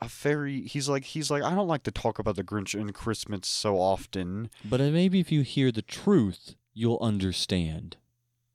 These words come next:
Speaker 1: And then he's like, he's like, he's like, "He liked Martha May."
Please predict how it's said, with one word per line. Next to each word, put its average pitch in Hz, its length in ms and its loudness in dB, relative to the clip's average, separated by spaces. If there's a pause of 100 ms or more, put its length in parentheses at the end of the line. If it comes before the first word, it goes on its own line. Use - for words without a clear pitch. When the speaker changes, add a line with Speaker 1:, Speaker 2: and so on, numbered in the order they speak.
Speaker 1:
And 113 140 -2
then 131 100 2
he's 135 220 0
like, 127 180 2
he's 139 200 -6
like, 135 160 0
he's 143 180 -4
like, 135 220 -2
"He - 400 -8
liked 220 420 -2
Martha 139 500 0
May." 107 440 -2